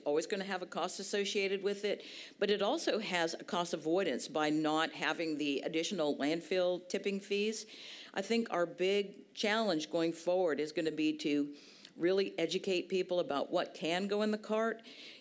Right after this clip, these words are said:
even though we've all heard about China and, you know, they don't wanna get American recyclables, but any country and any recycler will take clean recycling,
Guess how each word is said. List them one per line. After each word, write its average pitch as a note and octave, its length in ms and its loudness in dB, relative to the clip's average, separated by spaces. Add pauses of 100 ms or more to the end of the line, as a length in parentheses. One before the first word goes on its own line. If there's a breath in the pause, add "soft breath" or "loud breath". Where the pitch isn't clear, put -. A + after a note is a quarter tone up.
(120)
even B3+ 380 2
though E3+ 360 4
we've F3+ 180 0
all F#3+ 200 2
heard F#3 200 0
about D3+ 240 -2
China F3 720 2
and, D#3 360 2
you D#3+ 100 2
know, C#3 100 4
they C#3 120 2
don't D3+ 160 2
wanna F3+ 160 2
get F3 180 2
American E3 380 0
recyclables, D#3 800 0 (280 loud breath)
but - 340 0
any C#4 280 2
country A#3+ 640 0
and E3+ 180 -2
any A3 180 2
recycler G3 600 0 (160)
will D#3 140 -2
take F3+ 280 -2
clean C#4 240 4
recycling, D3 640 -2